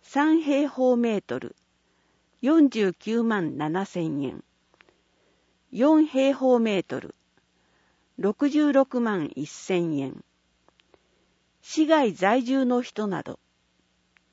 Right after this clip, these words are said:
二平方メートル。四十一万四千円。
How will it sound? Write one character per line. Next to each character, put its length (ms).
二 300
平 260
方 260
メ 200
ー 40
ト 160
ル。 120
四 300
十 220
一 260
万 340
四 260
千 360
円。 240